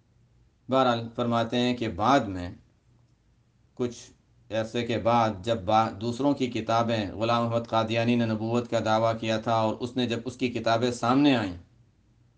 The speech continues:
فرماتے ہیں، پھر مجھے بات سمجھ میں آ گئی کہ جب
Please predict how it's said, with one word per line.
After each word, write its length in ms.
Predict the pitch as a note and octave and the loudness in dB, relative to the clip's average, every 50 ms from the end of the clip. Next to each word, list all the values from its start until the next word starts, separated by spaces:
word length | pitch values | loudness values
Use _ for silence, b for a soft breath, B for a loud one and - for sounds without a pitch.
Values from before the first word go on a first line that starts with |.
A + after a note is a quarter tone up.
| _ _ - | _ _ -12
فرماتے 380 | G#2+ A#2 A#2+ A#2+ A#2 - B2 | -6 -2 -2 -2 -2 -2 -4
ہیں، 100 | A#2+ A2+ - - | -4 -4 -6 -6
پھر 180 | - C#3+ C3 B2 | -4 -2 -2 -2
مجھے 280 | A#2 A2+ G#2 G#2 G#2 | -2 -2 -2 -2 -4
بات 200 | F2+ G2 G2+ G2+ G2 | -4 -4 -4 -4 -4
سمجھ 260 | - G2 F#2 F#2+ F#2+ | -6 -8 -8 -8 -8
میں 140 | F#2+ G2 F#2+ | -6 -6 -6
آ 180 | F#2+ F#2 F#2 G2 | -4 -4 -4 -2
گئی 320 | G2+ A#2 B2 C3+ C3+ B B B B B B | -2 0 0 0 -2 B B B B B B
کہ 140 | - A#2 A2+ | -8 -8 -4
جب 160 | A2 C#3 D#3 | -2 -2 -2